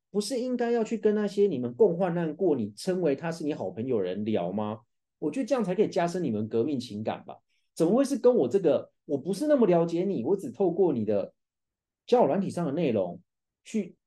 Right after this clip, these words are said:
略懂，略懂你这个人的状况，你跟我讲你这个东西，其实我，我都不知道我该怎么办才好，我只能不断地去同理你的情绪，就这样子，因为我不太了解你在干嘛。说到这边，我觉得就是不要太小看自己的故事，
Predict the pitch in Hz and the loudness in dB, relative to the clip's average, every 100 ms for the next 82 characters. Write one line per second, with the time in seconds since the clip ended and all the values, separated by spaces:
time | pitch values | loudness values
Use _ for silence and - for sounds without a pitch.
0 | _ 269 185 - 110 170 180 120 107 175 | _ 4 6 6 2 4 4 4 0 0
1 | 131 101 101 160 170 165 147 254 156 - | 0 0 -2 -4 -4 -4 0 2 2 0
2 | 151 131 175 135 143 143 139 131 135 _ | -2 -2 0 0 0 -2 -4 -10 -12 _
3 | _ _ 214 208 277 120 - 127 113 180 | _ _ -8 -2 -2 -2 -2 -8 -2 -2
4 | 175 185 151 104 135 120 87 87 110 - | 0 2 2 2 0 0 -4 -2 -4 -4
5 | 85 87 - - - 220 156 123 135 170 | -14 -14 -14 -14 2 2 2 -2 0 0
6 | 156 185 170 123 135 120 95 95 87 92 | 0 -2 -4 -4 -2 -2 -4 -6 -12 -12
7 | - 104 104 107 101 - 214 233 123 117 | -10 -8 -6 -4 -6 -6 0 0 0 -4
8 | 170 120 113 127 101 104 92 85 60 _ | -4 -2 -2 -4 -4 -4 -6 -6 -16 _
9 | _ _ _ - - 262 254 269 143 220 | _ _ _ -6 4 6 6 6 6 2
10 | 226 226 240 185 175 _ _ 156 262 233 | -2 -4 -4 -6 -8 _ _ 2 4 4
11 | 240 180 107 98 170 120 147 - 90 - | 2 2 0 0 -2 -2 -4 -4 -6 -4
12 | 139 98 - 117 - | -2 -2 -4 -6 -6